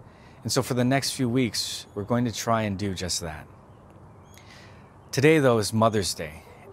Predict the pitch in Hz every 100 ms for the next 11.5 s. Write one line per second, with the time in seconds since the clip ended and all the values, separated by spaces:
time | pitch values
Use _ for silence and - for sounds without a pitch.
0 | - - 117 123 127 127 127 123 113 -
1 | 117 113 - - 113 - 170 185 143 113
2 | 123 - 120 123 110 98 107 143 143 104
3 | 98 120 90 - - - - - - 151
4 | 147 127 107 143 135 123 113 - - 131
5 | 127 - 104 95 95 - 107 117 113 85
6 | 95 - 113 113 101 92 87 92 101 104
7 | 90 90 - - 98 95 92 95 87 82
8 | - - - - - - - - - -
9 | 151 - 120 135 123 110 - - 123 127
10 | 117 117 123 101 120 120 107 123 117 110
11 | 95 - 92 80 80